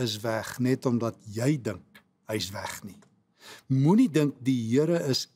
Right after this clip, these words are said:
elders net omdat mense sê hy is elders nie. Moenie dink die Here is besig met ander belangrike dinge en dat hy van die wêreld vergeet het,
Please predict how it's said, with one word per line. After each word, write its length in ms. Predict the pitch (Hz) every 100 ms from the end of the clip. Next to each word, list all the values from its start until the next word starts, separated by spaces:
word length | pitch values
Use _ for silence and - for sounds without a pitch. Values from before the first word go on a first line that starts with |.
| _
elders 680 | - 160 170 113 113 - - _ _ _
net 340 | 123 135 202 196
omdat 400 | 156 135 127 -
mense 760 | 110 113 117 180 220 - 131
sê 400 | - - 107 98 _ _ -
hy 120 | 113 110
is 140 | - -
elders 460 | 107 101 101 98 -
nie. 140 | 117 - _ _ _ _ _ _ _ _ _ _ _ -
Moenie 320 | 131 135 165
dink 240 | 135 131 120
die 140 | 120 123 117
Here 300 | 123 135 135
is 140 | 117 -
besig 500 | 110 117 117 127 -
met 180 | 120 - -
ander 340 | 151 139 123
belangrike 720 | 113 110 107 131 123 113 113
dinge 320 | 98 98 98 92 _ _ _ _ _ _ _ _
en 160 | - 113
dat 160 | 107
hy 60 | 117
van 220 | - 110
die 100 | 110
wêreld 480 | 98 101 104 113 110
vergeet 640 | - - 110 113 110 - 101
het, 300 | - _